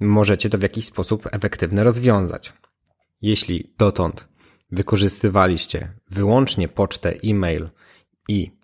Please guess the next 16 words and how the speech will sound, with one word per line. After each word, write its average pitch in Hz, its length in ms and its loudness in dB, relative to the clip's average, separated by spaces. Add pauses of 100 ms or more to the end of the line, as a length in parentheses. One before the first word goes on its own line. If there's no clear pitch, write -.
(100)
telefon, 98 540 0 (440)
no 120 80 -4
to 143 100 4
warto 113 280 2
byłoby 92 600 2 (240)
skorzystać 98 880 0
z - 100 -12
takiego 98 340 -2
kanału, 87 480 -2
jakim 131 260 -4
może 92 260 -2
być 117 200 -2
na 120 80 2
przykład - 460 -2
aplikacja 107 600 0
Slack, 107 520 2